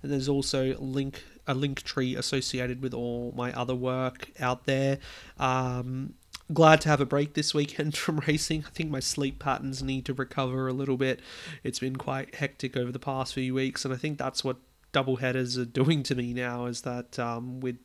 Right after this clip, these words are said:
with the odd time zones and whatnot, is I just feel very frazzled. So I think, you know, having some re-, proper sleep this weekend is gonna get me back in order. And then also, um, I will not be doing a show next week, of course,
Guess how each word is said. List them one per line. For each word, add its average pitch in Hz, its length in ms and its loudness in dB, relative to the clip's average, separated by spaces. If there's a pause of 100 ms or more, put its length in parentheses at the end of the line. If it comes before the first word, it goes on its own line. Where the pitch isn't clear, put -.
with 131 140 -4
the 131 120 -4
odd 127 200 -4
time 127 320 -2
zones 127 320 -2
and 123 180 -6
whatnot, 123 340 -4
is 123 200 -4 (520)
I - 80 -2
just 127 200 -4
feel 135 160 -2
very 127 260 0
frazzled. 120 560 0
So 120 340 -4
I 117 40 -4
think, 127 360 -8
you 123 60 -6
know, 127 80 -6
having 127 260 -6
some 127 300 -6
re-, 127 160 -2
proper 120 440 -4
sleep 120 360 -4
this 127 180 -2
weekend 123 360 -6
is 120 80 -8
gonna 123 160 -8
get 123 180 -4
me 131 140 -4
back 127 300 -4
in 123 100 -4
order. 131 520 0 (440)
And 139 100 2
then 135 80 2
also, 135 720 2
um, 127 600 -4
I 139 100 2
will 127 220 0
not 135 260 4
be 131 160 2
doing 131 240 -2
a 127 260 -2
show 131 280 0
next 135 380 -6
week, 151 200 0
of 151 100 -4
course, 151 500 0